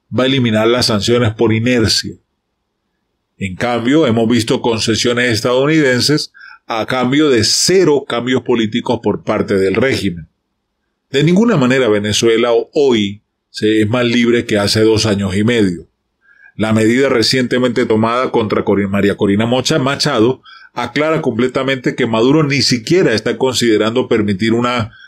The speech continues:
elección presidencial libre en el dos mil veinticuatro o incluso una elección parcialmente libre. En cambio, está siguiendo el ejemplo de Daniel Ortega en Nicaragua,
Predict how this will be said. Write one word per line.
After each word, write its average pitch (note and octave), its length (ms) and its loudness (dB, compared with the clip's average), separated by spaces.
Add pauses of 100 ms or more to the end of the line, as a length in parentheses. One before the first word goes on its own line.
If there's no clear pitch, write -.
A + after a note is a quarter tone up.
(120)
elección A2+ 580 0
presidencial A2 760 0
libre A#2+ 340 2
en G2+ 60 -2
el F#2+ 120 -4
dos F#2 140 -2
mil G#2+ 120 0
veinticuatro A2 800 0 (340)
o D#3 160 2
incluso C#3 540 0
una C#3 180 2
elección A#2+ 540 0
parcialmente A2 960 0
libre. A2 440 0 (760)
En B2 220 -2
cambio, A#2 460 2
está A2 360 -2
siguiendo B2 500 0
el C3+ 80 2
ejemplo C3 440 0
de D3+ 120 4
Daniel G#2 320 0
Ortega A2 400 0
en A#2 80 -4
Nicaragua, C3+ 640 0